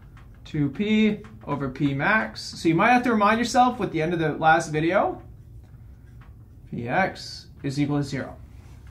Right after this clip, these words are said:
And here's what I wanna think of, okay? Here's my initial density, P of x zero, and I'll, I'll show you what this means in a second.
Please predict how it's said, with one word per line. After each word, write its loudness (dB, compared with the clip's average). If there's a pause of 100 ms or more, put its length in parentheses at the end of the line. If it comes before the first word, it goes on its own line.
(1300)
And 8
here's 4
what 8
I 8
wanna 10
think 0
of, 2 (300)
okay? 2 (1160)
Here's 8
my 6
initial 4
density, 2 (1160)
P 2
of 0
x 2
zero, 2 (300)
and 2
I'll, 6
I'll 6
show 4
you 4
what 2
this 2
means 2
in 0
a 0
second. -4